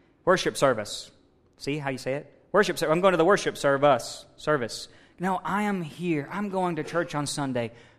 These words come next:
to serve my God. God, I'm, I'm going to bless my God. He don't have to do anything else for me. I don't care if He never blesses me again. He's done something for me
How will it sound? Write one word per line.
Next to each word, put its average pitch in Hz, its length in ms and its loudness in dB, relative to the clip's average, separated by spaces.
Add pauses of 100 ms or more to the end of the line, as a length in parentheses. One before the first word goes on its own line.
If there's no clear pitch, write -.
to 127 100 -8
serve 120 300 -4
my 104 140 -8
God. 92 280 -16 (460)
God, 165 160 2
I'm, 190 200 4 (160)
I'm 202 220 6
going 175 300 4
to 156 120 0
bless 147 440 2
my 131 180 -2
God. 117 320 -4 (260)
He 196 120 2
don't 180 160 6
have 151 100 0
to 135 60 -8
do 139 100 0
anything 151 320 -2
else 139 200 -4
for 135 100 -6
me. 123 200 -4 (220)
I 160 80 4
don't 202 180 4
care 180 220 4
if 175 120 0
He 170 140 2
never 185 380 2
blesses 180 460 2
me 170 140 0
again. 151 340 0 (220)
He's 190 180 0
done 156 220 0
something 156 360 -2
for 139 140 -4
me 151 220 -2